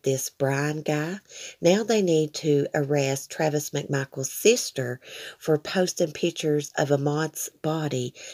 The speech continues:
on Snapchat. That is so vile and so disgusting. She must have no morals or integrity. The nerve of her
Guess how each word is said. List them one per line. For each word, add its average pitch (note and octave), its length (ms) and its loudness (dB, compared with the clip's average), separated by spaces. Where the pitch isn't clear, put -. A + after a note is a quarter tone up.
on C#3+ 120 2
Snapchat. - 720 -4
That D3+ 220 4
is D3 140 2
so F3+ 320 2
vile C#3 540 2
and C3+ 120 -2
so D3 280 2
disgusting. B2+ 880 -2
She D#3+ 160 0
must D#3 240 2
have C#3 180 0
no C#3+ 240 2
morals C#3+ 540 0
or C#3 200 2
integrity. B2 840 -4
The D3 120 6
nerve C#3+ 460 4
of - 160 -4
her A#2 280 -6